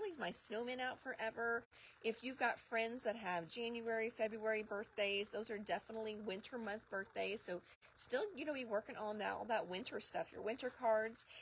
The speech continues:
And so we've got in a really cute little snowflake,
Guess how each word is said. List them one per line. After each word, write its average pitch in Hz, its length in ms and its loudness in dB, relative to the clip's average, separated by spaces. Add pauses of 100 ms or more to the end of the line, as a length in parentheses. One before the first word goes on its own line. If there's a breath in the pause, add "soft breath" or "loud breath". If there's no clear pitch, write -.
(160 loud breath)
And 190 120 -2
so 208 80 0
we've 196 200 -2
got 196 220 2
in 190 300 -2
a 180 260 -2
really 208 320 0 (180)
cute 254 440 -2 (1000)
little 185 600 2
snowflake, 214 720 0